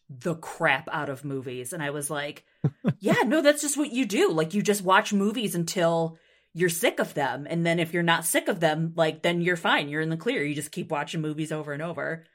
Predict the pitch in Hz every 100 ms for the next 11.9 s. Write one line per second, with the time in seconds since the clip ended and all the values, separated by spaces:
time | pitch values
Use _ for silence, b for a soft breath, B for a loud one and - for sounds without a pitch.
0 | b b b 175 196 220 180 165 160 160
1 | - 156 170 165 156 151 143 147 147 143
2 | 143 139 135 123 139 131 135 - 135 131
3 | 131 131 _ _ _ _ _ _ - 156
4 | 135 101 - 165 _ 156 - 170 175 -
5 | 165 156 139 147 156 143 131 117 98 131
6 | 165 - 143 - 160 135 120 123 113 104
7 | _ _ _ _ - 156 156 - 175 156
8 | 156 156 139 135 135 143 135 - - -
9 | _ _ _ - 143 - - 156 165 -
10 | - 160 151 156 143 - 160 151 147 143
11 | 156 135 131 117 165 120 107 123 -